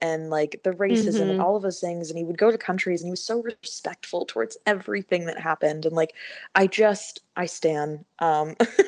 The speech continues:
Speaker 1: <laughs> rest
Speaker 2: Yeah.
Speaker 1: in peace to, to a really
Speaker 2: Yes.
Speaker 1: A really wonderful man. Um, yeah, I loved Anthony Bourdain for sure.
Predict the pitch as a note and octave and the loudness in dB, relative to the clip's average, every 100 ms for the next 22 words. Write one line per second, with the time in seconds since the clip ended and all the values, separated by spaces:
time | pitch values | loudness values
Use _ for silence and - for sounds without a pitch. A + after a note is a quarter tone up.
0 | - D4+ A#3+ - - - - - F#3 G3 | 2 -2 -2 -10 -18 -18 -16 2 4 8
1 | F#3+ F#3 F#3 F#3 F#3 - - - F3+ E3 | 8 10 10 8 6 0 -12 -4 0 0
2 | D#3+ D#3 - - - D#3+ D#3+ F3+ E3 F3 | 0 -2 -6 -10 -6 0 2 4 2 2
3 | F#3+ F#3 - - - - - G3+ A3+ C4 | 0 0 -4 -20 -20 -20 -2 0 4 4
4 | G#3+ D#3 D3+ D3+ D3+ C#3 C3 B2+ C3+ - | 4 2 0 0 0 0 0 0 -4 -2
5 | D#3 D3 D3 C#3+ - E3 C#3 D#3 - F3 | 2 2 0 -8 -4 -2 -2 -4 -2 0
6 | F3+ D3+ C#3+ C3+ C#3+ - - - - - | 4 2 0 -8 -8 -16 -10 -10 -10 -14
7 | E3+ - F3 - D#2+ | -14 -10 -8 -6 -8